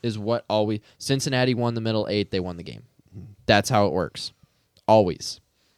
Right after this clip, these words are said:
Speaker 1: So I just, uh, that was, that was bad. And then we got Pat Mahomes in the first half, and we got Jackson Mahomes in the second half.
Speaker 2: Ah, yeah, you like that, huh?
Speaker 1: I,
Speaker 2: <laughs>
Speaker 1: I, okay, I'm gonna be honest with you.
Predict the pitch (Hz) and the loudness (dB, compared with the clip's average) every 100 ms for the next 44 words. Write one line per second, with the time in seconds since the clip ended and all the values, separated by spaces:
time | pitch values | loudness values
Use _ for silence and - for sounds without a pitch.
0 | _ - - 117 104 98 - - - _ | _ -12 0 4 4 2 -2 -14 -20 _
1 | _ _ 98 120 104 117 - - - _ | _ _ 0 0 0 -2 -4 -10 -20 _
2 | - 113 120 117 107 95 98 113 113 117 | -14 -6 -2 -2 -2 -6 -6 -4 -2 -2
3 | 104 101 - _ _ - - - _ _ | -2 -8 -16 _ _ -20 -20 -20 _ _
4 | 131 127 160 185 139 120 101 98 98 95 | 2 4 8 6 6 2 2 2 0 -4
5 | - _ 123 120 117 113 117 117 113 - | -12 _ -4 -2 0 0 0 -2 -4 -8
6 | 98 - 120 117 123 117 - 131 - 139 | -10 -6 0 4 4 4 2 2 2 0
7 | 135 131 117 113 - 113 104 117 101 95 | 0 -2 -4 -6 0 0 2 2 2 0
8 | - 107 104 101 98 110 101 - 95 95 | -4 -4 0 0 2 2 2 -2 -8 -6
9 | 92 87 87 82 - - 104 110 110 101 | -8 -8 -10 -8 -10 -10 -4 2 4 4
10 | 98 104 98 95 104 104 98 92 107 101 | 2 0 0 -2 -6 -6 -8 -8 -8 -6
11 | - 135 147 160 165 - - 139 151 151 | 2 6 10 12 12 10 6 4 4 2
12 | - - _ - 120 151 147 - - - | -2 -10 _ 0 6 6 6 0 0 4
13 | 139 123 98 - 151 208 165 131 110 107 | 6 6 4 4 4 4 4 4 2 0
14 | - 87 76 76 | -4 -6 -6 -8